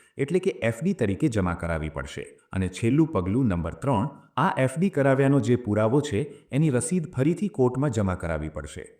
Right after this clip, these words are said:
આ ત્રણ પગલાં પૂરા થાય પછી જ જમીનનું વેચાણ કાયદેસર ગણાશે.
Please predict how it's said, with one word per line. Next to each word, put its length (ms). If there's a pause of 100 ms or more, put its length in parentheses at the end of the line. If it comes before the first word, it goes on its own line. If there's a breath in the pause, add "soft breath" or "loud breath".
(140)
આ 100
ત્રણ 280
પગલાં 400
પૂરા 220
થાય 300 (280 loud breath)
પછી 300
જ 140
જમીનનું 440
વેચાણ 360
કાયદેસર 520
ગણાશે. 460